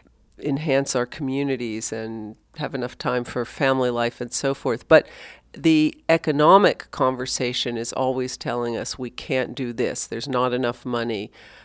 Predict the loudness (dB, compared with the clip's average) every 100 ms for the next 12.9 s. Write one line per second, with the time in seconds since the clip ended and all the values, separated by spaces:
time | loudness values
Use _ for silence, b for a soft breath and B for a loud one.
0 | B -20 -6 2 2 4 2 0 -2 -4
1 | 0 0 0 -2 -2 -2 -8 -10 -10 -6
2 | 0 2 2 -2 -2 -2 -2 -4 -6 -6
3 | -10 -12 -16 -4 -4 -2 -4 -4 -4 -2
4 | -2 -4 -4 -8 B B B B -2 0
5 | 0 -2 -4 -10 _ _ _ _ -2 0
6 | 2 2 0 0 -4 -4 -2 -2 -4 -8
7 | -8 0 4 4 4 2 2 0 -8 -12
8 | -4 -2 0 -2 -4 -14 B B B B
9 | _ -6 -4 -4 -8 -14 -8 0 4 6
10 | 6 4 0 -2 -10 -2 2 2 0 -6
11 | -8 -6 -4 -2 -4 -8 -10 -10 -12 _
12 | -14 -10 -8 -6 -6 -6 -6 -8